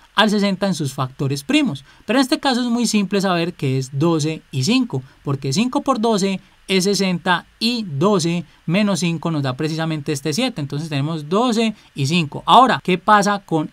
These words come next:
estas A? Miren que yo podría decir que es doce A cuadrado por cinco nos da sesenta A cuadrado. El problema es que si le dejamos al doce el A cuadrado, yo no puedo calcular la diferencia entre doce A cuadrado y cinco. Entonces, ¿qué debo hacer? Repartir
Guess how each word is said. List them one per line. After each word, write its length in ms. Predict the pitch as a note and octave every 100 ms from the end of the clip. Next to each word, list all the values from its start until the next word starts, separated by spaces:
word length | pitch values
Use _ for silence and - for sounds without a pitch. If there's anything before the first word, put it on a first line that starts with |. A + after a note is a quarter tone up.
| -
estas 520 | E3 D#3 F#3 E3+ - -
A? 200 | F#3 C#3+ -
Miren 180 | B3+ C#4+
que 120 | G#3+
yo 100 | G#3
podría 300 | A#3+ A#3 A#3
decir 240 | F#3+ E3+
que 120 | G#3
es 140 | A3 F#3
doce 300 | A3+ G#3 A3+
A 80 | F#3+
cuadrado 400 | E3+ D#3 F3+ A#3
por 200 | F3 D3+
cinco 300 | C4+ C#4+ G#3+
nos 140 | D3+
da 200 | D#3+ A3
sesenta 460 | - D3 C3 C3 E3
A 40 |
cuadrado. 440 | D#3+ C#3 F#3 E3 -
El 160 | A#3+ D4+
problema 560 | E4+ D#4 A3+ G#3 G#3 -
es 160 | E3 -
que 140 | A3+
si 100 | G#3+
le 120 | E3+
dejamos 340 | D#3 D#3+ G3 G#3+
al 180 | D#3 D#3+
doce 320 | D#3 C3+ B2+ - - -
el 160 | D#3+
A 80 | G#3
cuadrado, 520 | B3 C4+ A#3 G3+ G3+ - -
yo 280 | D3 D#3 G#3+
no 180 | G#3+ A#3
puedo 260 | B3 A#3+ A#3
calcular 540 | G3 F#3+ - F3 F3
la 100 | A3
diferencia 440 | G#3+ F#3 F3 E3+
entre 280 | G#3+ F#3 F3
doce 480 | D#3 E3+ E3 G#3 G#3+
A 100 | F3
cuadrado 360 | D3+ D#3+ D#3 F#3
y 40 |
cinco. 380 | B3 B3+ A3 C3 -
Entonces, 360 | - F#3 G#3+ A3+
¿qué 220 | - A3
debo 180 | G#3+ G#3+
hacer? 260 | G3 G3+
Repartir 720 | C#3+ D3+ - D3+ D3 F#3+ G3+